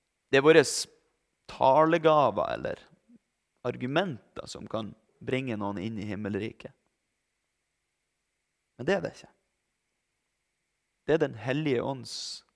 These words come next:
overbevisning. På egen hånd så kan vi jo i beste fall bidra til overbevisningen om at Jesus var et fortreffelig menneske. Men det er bare Ånden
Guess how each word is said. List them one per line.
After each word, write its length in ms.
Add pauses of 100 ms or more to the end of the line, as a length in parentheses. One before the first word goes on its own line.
overbevisning. 800 (2000)
På 140
egen 240
hånd 220
så 100
kan 180
vi 120
jo 80
i 40
beste 340
fall 240
bidra 460
til 380 (440)
overbevisningen 920
om 120
at 140
Jesus 340
var 120
et 100
fortreffelig 540
menneske. 440 (1300)
Men 120
det 60
er 100
bare 260
Ånden 460